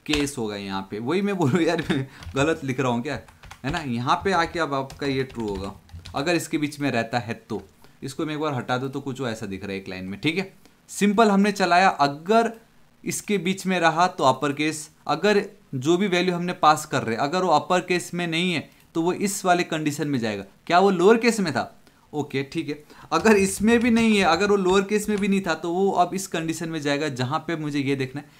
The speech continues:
क्या वो डिजिट है या नहीं। अब आपके माइंड में आ रहा होगा कि भाई कैसे फाइंड आउट करूँ मैं कि वो डिजिट है या नहीं, क्या वो एक नंबर है या नहीं। तो गाइस आपको बिल्कुल भी टेंशन नहीं लेना। In JavaScript we have one condition,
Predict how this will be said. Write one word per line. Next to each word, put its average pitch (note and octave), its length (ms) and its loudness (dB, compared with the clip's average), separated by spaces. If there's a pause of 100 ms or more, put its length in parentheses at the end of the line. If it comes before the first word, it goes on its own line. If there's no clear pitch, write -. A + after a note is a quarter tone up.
(220)
क्या D#3 220 6
वो D3 240 2
डिजिट B2 560 0
है A#2 260 -2
या G#2+ 200 -2
नहीं। G2+ 380 2 (1200)
अब C3 300 0 (340)
आपके C#3 280 -2
माइंड F3 260 -2
में F3+ 100 -2
आ F3 100 4
रहा F3+ 100 4
होगा D3+ 200 0
कि F3+ 200 -8
भाई E3+ 240 -4 (360)
कैसे B2+ 300 -2
फाइंड F#3+ 260 0
आउट F#3 160 -2
करूँ F3 200 0
मैं F3 200 -2
कि F#3 120 -6
वो F3+ 100 2
डिजिट D3 440 -2
है D#3+ 120 2
या C#3+ 60 0
नहीं, B2 140 0
क्या E3+ 180 -2
वो F3 120 2
एक E3+ 140 -4
नंबर D3+ 320 0
है B2+ 180 -2
या B2+ 120 0
नहीं। G2+ 140 -6 (380)
तो E3 80 0
गाइस F#3+ 240 0
आपको F3+ 200 0
बिल्कुल C#3 360 0
भी E3+ 140 2
टेंशन E3+ 340 -4
नहीं E3 100 -2
लेना। D3+ 280 -2 (280)
In F#3+ 180 6
JavaScript D#3+ 540 0
we E3 160 -2
have E3 260 -2
one D3+ 160 -2 (100)
condition, A#2+ 460 0